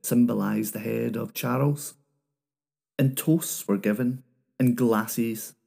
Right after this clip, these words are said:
in the shape of skulls. The Four Horse Club was for boy racers of its day. Founded in eighteen oh seven, the members of this club gathered for a spin in their horse-drawn buggies,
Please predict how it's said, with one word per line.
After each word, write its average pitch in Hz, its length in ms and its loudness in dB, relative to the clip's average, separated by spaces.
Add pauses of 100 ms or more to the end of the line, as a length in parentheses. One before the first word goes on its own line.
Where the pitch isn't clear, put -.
(160)
in 123 80 6
the 117 80 4
shape 104 360 0
of - 80 -10
skulls. 107 640 -4 (2000)
The 147 60 0
Four 156 260 4
Horse 98 400 -6
Club 123 360 -6 (480)
was 147 140 4
for - 140 -2
boy 127 380 0
racers 110 500 0
of 113 140 -4
its 104 140 -6
day. 135 440 -2 (1400)
Founded 147 560 2 (140)
in 113 80 2
eighteen 135 320 2
oh 92 100 0
seven, 131 540 -4 (340)
the 113 60 0
members 120 440 2
of 98 140 -2
this 98 200 -8
club - 500 -6
gathered 120 380 -2
for - 120 -12
a 92 60 -8
spin - 480 -2
in 104 140 2
their 101 240 -4
horse-drawn 101 640 -2
buggies, 131 540 -4